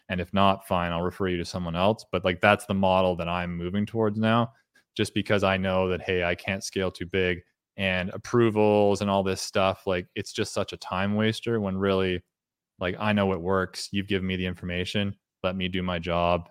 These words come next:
uh, and stop nitpicking stuff. So I guess the, the complex answer is you have to know the stage you're at in your ghostwriting journey and be okay with, you know, the stage you're at, how much social proof you have, how much work you have, right?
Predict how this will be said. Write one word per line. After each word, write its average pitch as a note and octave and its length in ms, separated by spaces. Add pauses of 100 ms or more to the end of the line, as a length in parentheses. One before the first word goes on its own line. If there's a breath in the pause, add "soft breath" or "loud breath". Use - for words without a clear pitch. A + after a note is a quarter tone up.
(140)
uh, F2 360
and F2+ 140
stop F2+ 260
nitpicking E2+ 520
stuff. E2+ 340
So F2 380 (280)
I A2+ 80
guess B2 220
the, A#2+ 180
the G#2 120
complex G#2 540
answer G2+ 420
is F#2+ 140
you F2 60
have F#2+ 200
to G2 60
know F#2+ 500 (460 soft breath)
the G2+ 80
stage G2+ 440
you're F#2+ 180
at F#2 280
in F#2+ 180
your F2+ 100
ghostwriting G2+ 640
journey G#2+ 380
and F#2+ 140
be F#2 120
okay F#2 400
with, F2+ 500 (200)
you G2+ 100
know, F2+ 200
the - 120
stage G2+ 340
you're F#2 140
at, F#2 220
how - 140
much F#2+ 240
social F#2 280
proof F#2 320
you E2+ 120
have, G#2 360 (400)
how B2+ 60
much B2+ 180
work D3 240
you G#2 120
have, E2+ 300
right? G#2 240